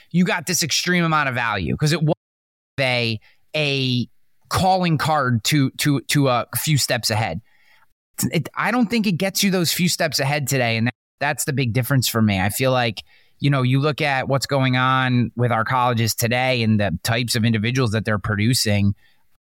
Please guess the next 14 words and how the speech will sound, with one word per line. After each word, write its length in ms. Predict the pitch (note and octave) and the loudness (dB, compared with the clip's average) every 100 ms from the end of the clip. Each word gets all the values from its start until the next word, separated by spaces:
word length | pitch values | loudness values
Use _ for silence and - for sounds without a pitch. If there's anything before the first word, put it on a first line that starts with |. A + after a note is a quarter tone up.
| _ | _
um, 400 | G#2+ G2+ G2 F#2+ F#2 | -4 -2 0 0 2
who 120 | A#2+ | 0
do 180 | G#2+ G#2+ | 0 0
not 240 | A2 C3 | 0 0
live 160 | A2+ G2+ | 0 0
in 100 | G2+ | 0
reality, 680 | F#2+ F2+ F2+ F2+ F#2 G2 A2+ - _ _ _ | 0 -2 -2 -2 0 -2 -2 -8 _ _ _
uh, 380 | A2+ G#2+ G#2 G2+ - | -2 -2 -2 -2 -2
and 160 | A#2+ | -2
are 340 | A2 G#2 G2+ G2 | 0 0 0 -2
kind 340 | - A#2+ A#2+ | -2 0 0
of, 360 | A2 G#2 F#2+ - - _ _ _ - | 2 2 0 -4 -10 _ _ _ -4
you 160 | B2+ A#2+ | 0 2
know, 240 | G2+ F#2 | 2 -2